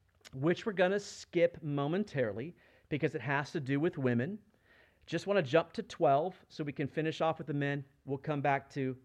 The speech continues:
verse eleven. Verse twelve has to do with his m-, moral purity. Just the first part of it says, "Let deacons be the husbands of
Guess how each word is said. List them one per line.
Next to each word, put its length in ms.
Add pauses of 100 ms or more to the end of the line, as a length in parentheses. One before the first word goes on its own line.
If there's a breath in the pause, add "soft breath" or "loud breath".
verse 260
eleven. 400 (420 soft breath)
Verse 460 (340)
twelve 460
has 240
to 60
do 140
with 140
his 260
m-, 320
moral 600
purity. 640 (280 soft breath)
Just 200
the 60
first 340
part 200
of 80
it 140
says, 180
"Let 320
deacons 440
be 180
the 140
husbands 600
of 260